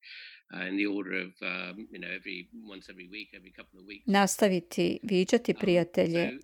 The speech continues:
Speaker 2: je
Speaker 1: you're
Speaker 2: od
Speaker 1: not
Speaker 2: velike
Speaker 1: seeing them,
Speaker 2: važnosti. Da biste
Speaker 1: those
Speaker 2: sa njima
Speaker 1: relationships
Speaker 2: održali
Speaker 1: do
Speaker 2: prijateljstvo,
Speaker 1: risk
Speaker 2: bar jednom u
Speaker 1: being
Speaker 2: dve
Speaker 1: kind of
Speaker 2: sedmice.
Speaker 1: destabilized a little bit. Um, personally, I think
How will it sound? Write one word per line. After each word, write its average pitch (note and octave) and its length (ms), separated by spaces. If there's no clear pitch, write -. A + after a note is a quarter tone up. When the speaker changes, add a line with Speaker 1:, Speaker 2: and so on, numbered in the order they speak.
Speaker 2:
je F3+ 140
Speaker 1:
you're F#3 60
Speaker 2:
od E3+ 60
Speaker 1:
not E3+ 80
Speaker 2:
velike F#3+ 280
Speaker 1:
seeing E3+ 160
them, E3+ 80
Speaker 2:
važnosti. E3+ 680
Da F#3 140
biste F3+ 260
Speaker 1:
those - 60
Speaker 2:
sa F#3 80
njima F3+ 280
Speaker 1:
relationships F#3+ 300
Speaker 2:
održali E3 480
Speaker 1:
do - 60
Speaker 2:
prijateljstvo, E3+ 760
Speaker 1:
risk F#3 100
Speaker 2:
bar G#3 200
jednom F#3+ 340
u - 20
Speaker 1:
being F3 160
Speaker 2:
dve F3 140
Speaker 1:
kind D#3+ 40
of - 80
Speaker 2:
sedmice. E3+ 520
Speaker 1:
destabilized F#2 800
a F#2 40
little - 320
bit. - 220
Um, G#2 460
personally, F#3+ 600
I - 20
think D3+ 380